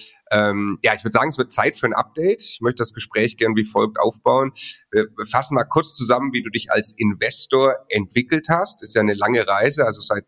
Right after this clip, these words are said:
zwanzig Jahren, eigentlich noch länger. Zweitausendeins hast du ein erstes Mehrfamilienhaus gekauft. Ähm, dann wollen wir natürlich drauf eingehen, also so ein bisschen zusammenfassend, bis zum Zinssprung und dann nach dem Zinssprung Anfang zwanzig zweiundzwanzig, wie hast du dich angepasst?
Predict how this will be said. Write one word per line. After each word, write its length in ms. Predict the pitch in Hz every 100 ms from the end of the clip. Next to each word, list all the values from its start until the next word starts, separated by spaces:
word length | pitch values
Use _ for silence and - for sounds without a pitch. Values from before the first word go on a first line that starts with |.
| _
zwanzig 440 | - 110 110 -
Jahren, 220 | 104 107
eigentlich 180 | 117 101
noch 180 | 107 123
länger. 280 | 101 104 117
Zweitausendeins 680 | - 104 104 - 98 117
hast 160 | 104 -
du 40 |
ein 80 | 107
erstes 280 | 98 104 -
Mehrfamilienhaus 560 | 107 117 98 95 95 -
gekauft. 400 | - 95 110 - - - - - _
Ähm, 640 | 110 110 110 110 110 110 - _ _
dann 500 | _ 110 123 131 -
wollen 120 | 120
wir 40 | 117
natürlich 240 | 113 113
drauf 200 | 117 107 - -
eingehen, 560 | 107 123 117 110 113
also 180 | 104 107
so 120 | 107
ein 60 | 107
bisschen 280 | 117 123 107 _ _ _ _ _
zusammenfassend, 680 | - 110 127 117 113 107 110 _ _ _ _ -
bis 260 | 147 -
zum 200 | - 165
Zinssprung 800 | 160 156 170 - - 170 202 - _ _ _ _
und 160 | 120 113
dann 320 | 117 123 -
nach 340 | 110 104 117
dem 120 | - 110
Zinssprung 520 | - 117 123 - 104
Anfang 300 | 107 107 107
zwanzig 340 | 107 107 107
zweiundzwanzig, 640 | - 104 110 - 110 107 104
wie 100 | 110
hast 140 | 110
du 40 |
dich 120 | 101 101
angepasst? 600 | 135 151 165 165 -